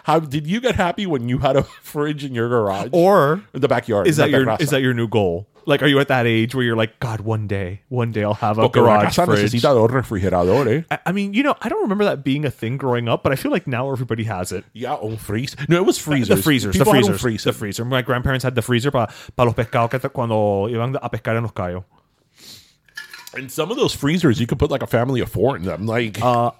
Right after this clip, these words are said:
Speaker 2: <laughs> I'm sure some of those freezers were, like, Jeffrey Dahmer approved. Like,
Speaker 1: it's like, what were you putting in the freezer?
Speaker 2: Yeah, it was pretty intense.
Speaker 1: So,
Speaker 2: Pretty intense.
Speaker 1: anyway, so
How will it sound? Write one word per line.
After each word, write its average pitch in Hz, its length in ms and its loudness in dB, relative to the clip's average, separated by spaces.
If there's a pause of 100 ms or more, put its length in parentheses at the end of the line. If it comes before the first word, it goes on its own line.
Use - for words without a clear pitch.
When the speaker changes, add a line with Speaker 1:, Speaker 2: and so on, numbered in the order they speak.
Speaker 2:
<laughs> - 160 -6
I'm 135 180 0
sure 294 200 -4
some 185 180 -2
of 170 80 0
those 160 160 0
freezers 170 480 -2
were, 135 80 -4
like, 127 160 -2
Jeffrey 135 320 -4
Dahmer 123 300 0
approved. 101 540 0
Like, 117 420 0
Speaker 1:
it's 151 160 0
like, 170 200 -2
what 135 220 2
were 370 80 2
you 135 220 -4
putting 98 320 -8
in 95 80 -12
the 95 80 -8
freezer? 90 500 -16
Speaker 2:
Yeah, 123 320 -4
it 110 120 -6
was 120 140 -6
pretty 147 260 -4
intense. 101 520 -6 (220)
Speaker 1:
So, 104 360 -2
Speaker 2:
Pretty 104 220 -4
intense. 95 220 -6
Speaker 1:
anyway, 110 400 -6 (800)
so 120 360 -2